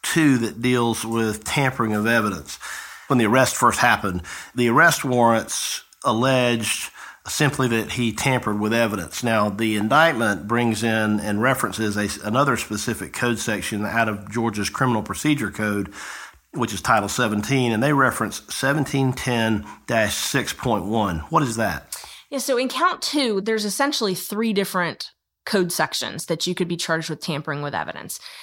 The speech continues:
Speaker 2: Could be a misdemeanor if the crime that you're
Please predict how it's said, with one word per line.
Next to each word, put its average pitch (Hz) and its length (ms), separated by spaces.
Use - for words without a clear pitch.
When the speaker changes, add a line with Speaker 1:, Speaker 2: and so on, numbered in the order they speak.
Speaker 2:
Could 196 120
be 202 100
a 214 40
misdemeanor 190 680
if - 200
the 185 80
crime 190 640
that 190 160
you're 180 380